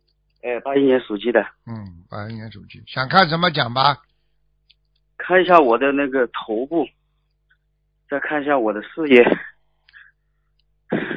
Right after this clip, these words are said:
Speaker 2: 啊，你这个人哦，哎呦，记性很差现在。
Speaker 1: 哎呀，真的，师傅太对了，
Speaker 2: 啊。
Speaker 1: 师傅，我现在非常痛。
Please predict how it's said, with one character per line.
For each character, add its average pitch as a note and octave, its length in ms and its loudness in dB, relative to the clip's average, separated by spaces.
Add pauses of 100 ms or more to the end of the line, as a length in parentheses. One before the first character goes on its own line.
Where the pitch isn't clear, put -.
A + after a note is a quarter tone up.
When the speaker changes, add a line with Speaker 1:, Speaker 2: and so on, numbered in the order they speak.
(160)
Speaker 2:
啊， D3+ 240 4
你 D3 200 -2
这 G3 180 -2
个 F#3 100 2
人 C#3+ 260 0
哦， C3 280 2
哎 C3+ 40 0
呦， C3 540 0 (560)
记 A3 300 2
性 G3+ 280 2
很 D3 260 -2
差 F#3+ 280 6
现 D3 260 -2
在。 A2+ 380 -2 (1600)
Speaker 1:
哎 F3 180 4
呀， G3 160 4
真 G3 120 4
的， G#3 120 8
师 - 100 -4
傅 G3 200 2
太 - 220 4
对 B3 120 8
了， - 540 2
Speaker 2:
啊。 C3 260 2
Speaker 1:
师 - 0 -
傅， B2 60 6
我 A#2+ 60 4
现 A3+ 100 6
在 A3 80 8
非 A3 220 2
常 F3+ 160 4
痛。 G3+ 220 -2